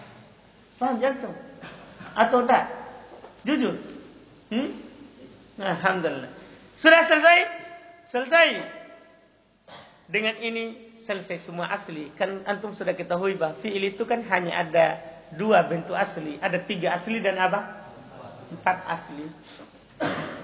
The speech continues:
Sekarang kita akan masuk dalam fi'il yang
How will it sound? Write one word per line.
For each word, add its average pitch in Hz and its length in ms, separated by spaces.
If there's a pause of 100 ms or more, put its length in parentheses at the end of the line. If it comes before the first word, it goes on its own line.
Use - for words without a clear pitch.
(460)
Sekarang 202 480 (960)
kita 196 260
akan 185 220
masuk 208 240
dalam 170 320 (880)
fi'il 220 400
yang 175 400